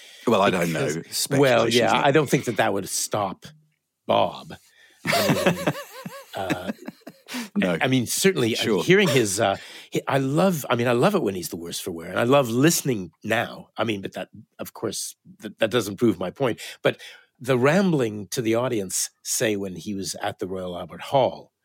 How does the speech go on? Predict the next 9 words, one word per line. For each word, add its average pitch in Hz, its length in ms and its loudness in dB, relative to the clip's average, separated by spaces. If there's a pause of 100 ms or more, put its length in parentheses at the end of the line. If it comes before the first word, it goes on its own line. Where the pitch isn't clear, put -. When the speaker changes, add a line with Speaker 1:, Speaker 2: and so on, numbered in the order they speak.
(360)
Speaker 2:
in, 95 120 0
Speaker 1:
Yeah. 90 180 4
Speaker 2:
uh, 80 340 -8
Speaker 1:
Mm-hmm. 95 340 0
Speaker 2:
you 113 240 -6
know, 95 200 -8
the, 110 360 -10 (340)
the 113 100 -2
long, 107 560 0